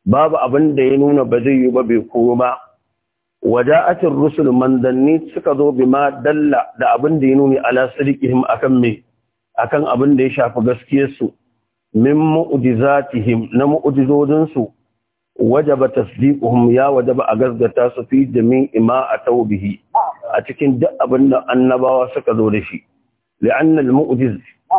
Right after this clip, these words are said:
domin abin da zai gajiyar da kai ma at-tahaddi, tare da kalubale, min annabi sallallahu alaihi wa sallama, in dai daga annabi ne wanda ya ainihin wato zo, an fahimta ai.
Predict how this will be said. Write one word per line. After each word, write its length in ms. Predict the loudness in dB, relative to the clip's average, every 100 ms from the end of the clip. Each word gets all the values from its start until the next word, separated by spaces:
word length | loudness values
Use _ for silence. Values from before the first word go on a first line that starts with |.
| -4 -10 _ -4
domin 240 | 0 2 0
abin 200 | 0 0
da 100 | 0 0
zai 140 | 0
gajiyar 400 | -2 -4 -2 -2 -2
da 120 | -6
kai 180 | -2 0
ma 160 | 0 0
at-tahaddi, 800 | -4 -4 -4 -4 -4 -2 -2 0
tare 240 | -2 -2
da 120 | -2 -2 0
kalubale, 880 | 0 0 0 0 0 0 0 -2 -6 _ _ _ _ _ _ _ -2
min 160 | 2 2
annabi 600 | 0 0 2 2 0 -6 -14 -4
sallallahu 540 | 0 2 2 0 -2 -2
alaihi 220 | 0 0
wa 120 | -2 0
sallama, 400 | 0 0 -2 0
in 160 | 0 2
dai 120 | 0
daga 240 | 0 -2 0
annabi 360 | 2 0 0 2
ne 240 | 2 -2 -8 _ _ _ _ _ 0
wanda 240 | 2 2
ya 80 | 0 0
ainihin 380 | 0 0 0 0
wato 320 | -2 -2 0
zo, 240 | 2 0 -4 _ _ _ _ _ _ _
an 140 | -4 0
fahimta 420 | 0 0 -2 -2
ai. 220 | -2 -6